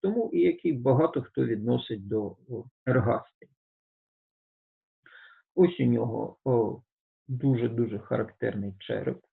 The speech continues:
О, зубки, як ви, ви бачите, зовсім маленькі, да, людські пропорції зубів, потужний надочний валик,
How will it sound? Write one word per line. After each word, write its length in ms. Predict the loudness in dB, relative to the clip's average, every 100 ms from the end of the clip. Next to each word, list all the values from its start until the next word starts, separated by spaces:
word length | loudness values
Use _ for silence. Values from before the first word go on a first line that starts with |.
| _ _ _ _ _ _ _ _
О, 500 | 2 6 6 4 0 -6 -12 -4
зубки, 680 | 0 4 4 4 2 2 -2
як 320 | -2 -2 0
ви, 140 | 0 0 0
ви 200 | 4 4
бачите, 680 | 6 4 2 -4 -12 -8 -8 -10
зовсім 520 | 0 4 4 2 -4
маленькі, 800 | -2 -2 -2 -2 -6 -8 -6 -6 -8
да, 280 | -4 -2 0 4
людські 500 | 4 4 -2 -4 -2
пропорції 1120 | -2 -6 -4 -8 -8 _ _ _ -8 -6 -4
зубів, 260 | -6 -6 -10 _ _ -20 _
потужний 540 | 2 6 8 8 6 2
надочний 540 | 2 0 -2 0 2
валик, 360 | 6 8 6